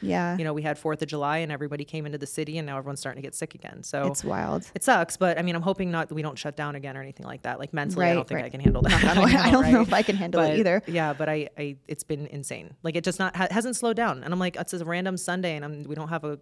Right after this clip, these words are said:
Speaker 2: a bigger artist or anything like that. I'm like, "What are you guys doing? Go home." <laughs> Like,
Speaker 1: Yeah,
Speaker 2: like,
Speaker 1: like
Speaker 2: there's no reason to be here right now.
Speaker 1: I
Speaker 2: I'm
Speaker 1: know. <laughs>
Speaker 2: tired.
Speaker 1: Why are you here again?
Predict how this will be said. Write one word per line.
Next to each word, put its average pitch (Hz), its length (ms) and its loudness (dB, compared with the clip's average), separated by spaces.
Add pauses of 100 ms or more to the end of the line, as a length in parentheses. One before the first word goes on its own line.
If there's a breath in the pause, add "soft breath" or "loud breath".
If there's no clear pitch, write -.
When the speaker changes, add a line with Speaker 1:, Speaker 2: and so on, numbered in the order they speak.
Speaker 2:
a 151 60 -10
bigger 151 260 -4
artist 165 340 -2
or 156 40 -6
anything 147 200 -8
like 143 180 -10
that. 143 200 -8
I'm 147 60 -10
like, 147 140 -10
"What 160 80 -8
are 214 80 -6
you 208 120 -8
guys 180 220 -6
doing? 165 320 -6
Go 156 160 -2
home." 175 400 0
<laughs> 190 60 0
Like, 226 160 4
Speaker 1:
Yeah, 196 380 6
Speaker 2:
like, 196 100 4
Speaker 1:
like 185 80 -2
Speaker 2:
there's 247 140 4
no 330 120 6
reason 381 240 6
to 254 40 6
be 320 120 2
here 311 200 4
right 214 180 4
now. 269 60 8
Speaker 1:
I 285 40 8
Speaker 2:
I'm 320 80 8
Speaker 1:
know. 381 60 8
<laughs> - 0 -
Speaker 2:
tired. 403 540 8
Speaker 1:
Why 349 100 10
are 453 160 4 (180)
you 339 40 8
here 339 200 0
again? 240 400 2